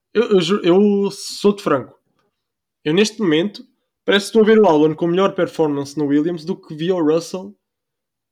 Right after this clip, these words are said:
hum, no ano passado. Ou então, lá, mesmo, no mesmo nível. Claro que na qualificação o Russell puxava para aquele Williams, que era uma coisa brutal,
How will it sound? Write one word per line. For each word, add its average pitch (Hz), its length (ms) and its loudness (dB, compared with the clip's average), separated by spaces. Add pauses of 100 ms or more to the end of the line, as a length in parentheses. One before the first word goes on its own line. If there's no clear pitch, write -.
(140)
hum, 185 520 -6 (320)
no 170 100 -8
ano 190 100 -8
passado. 208 380 -12 (360)
Ou 180 60 2
então, 185 200 4 (220)
lá, 180 220 -2
mesmo, 202 360 2
no 196 140 0
mesmo 202 240 4
nível. 117 440 -8
Claro 165 200 0
que - 60 -10
na 170 80 -2
qualificação 160 540 -4
o - 20 -4
Russell 147 260 -4
puxava 135 360 -6
para - 180 -14
aquele 135 200 -8
Williams, 135 360 -8
que - 80 -12
era 135 100 -6
uma 131 120 -8
coisa 135 240 -6
brutal, 143 560 -4